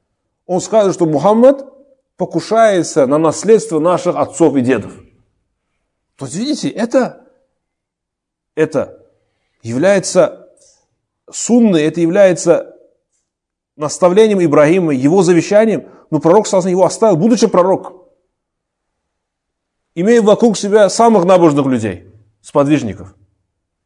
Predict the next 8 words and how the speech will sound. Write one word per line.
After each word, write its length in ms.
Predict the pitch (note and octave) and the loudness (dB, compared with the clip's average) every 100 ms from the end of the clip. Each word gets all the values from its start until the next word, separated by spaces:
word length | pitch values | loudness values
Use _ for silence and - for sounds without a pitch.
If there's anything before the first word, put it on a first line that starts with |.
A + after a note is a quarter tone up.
| _ _ _ _ _ _ _ _ _ _ | _ _ _ _ _ _ _ _ _ _
Почему? 320 | B2+ - F#3 | -16 -8 -6
Потому 320 | C#3 C#3 E3+ | -4 -4 -4
что, 580 | F#3+ F#3+ C#3+ - - _ _ _ _ _ _ _ _ _ _ _ _ _ | -4 0 0 -2 -20 _ _ _ _ _ _ _ _ _ _ _ _ _
да, 300 | B2+ E3+ D3+ | 0 2 2
то, 300 | - - G3 | -2 -2 -2
что 180 | - D#3+ | -2 -4
Кааба 320 | D#3 E3 D#3 | 2 4 4
вот 540 | C#3+ C3+ - - _ | 2 0 -4 -20 _